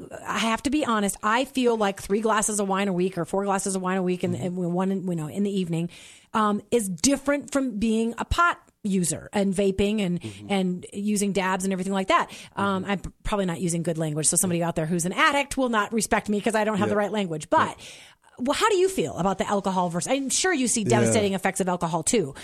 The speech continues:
Speaker 2: Yeah.
Speaker 1: but, but somebody who, you know, has three glasses of wine a week versus somebody who's smoking pot. What do you
Speaker 2: Yeah,
Speaker 1: think?
Speaker 2: definitely. I think it's a great question. I think for, for adolescents, you need to avoid both. I mean, obviously,
Speaker 1: Yeah.
Speaker 2: per the conversation we just had, it's, it's, you know, impacting the brain development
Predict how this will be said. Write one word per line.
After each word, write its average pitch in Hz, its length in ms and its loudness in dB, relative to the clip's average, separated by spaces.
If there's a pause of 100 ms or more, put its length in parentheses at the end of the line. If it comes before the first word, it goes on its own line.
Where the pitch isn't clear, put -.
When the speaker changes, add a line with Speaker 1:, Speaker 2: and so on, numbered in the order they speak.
(120)
Speaker 2:
Yeah. 95 160 0
Speaker 1:
but, 214 240 0
but 240 140 -2
somebody 269 340 2
who, 247 120 0 (180)
you 226 140 0
know, 180 180 0
has 196 240 0
three 202 160 -2
glasses 190 340 -2
of 180 60 -2
wine 180 180 0
a 175 60 0
week 202 300 -2 (180)
versus 196 240 2
somebody 185 240 2
who's 190 100 0
smoking 180 300 0
pot. 277 300 0
What 127 100 2
do 131 80 4
you 120 60 4
Speaker 2:
Yeah, 110 100 0
Speaker 1:
think? - 280 -6
Speaker 2:
definitely. 98 460 -2
I 101 60 -4
think 139 160 -8
it's 110 100 -10
a - 60 -14
great 110 180 -2
question. 104 240 -6
I 101 60 -2
think 123 160 -2
for, 110 160 0
for 110 180 -2
adolescents, 104 560 0
you 95 60 -6
need 92 140 -4
to 92 100 -2
avoid 90 320 -4
both. 87 340 -4
I 92 60 -6
mean, 92 100 -4
obviously, 92 400 0
Speaker 1:
Yeah. 90 60 -6 (340)
Speaker 2:
per 107 80 2
the 98 60 0
conversation 92 520 -2
we 90 80 -4
just 87 260 -4
had, 87 280 -4
it's, - 240 -8 (400)
it's, - 340 0
you 98 80 -8
know, 90 100 -6
impacting 85 800 -6 (120)
the 85 80 -6
brain 90 300 -6
development 113 520 -4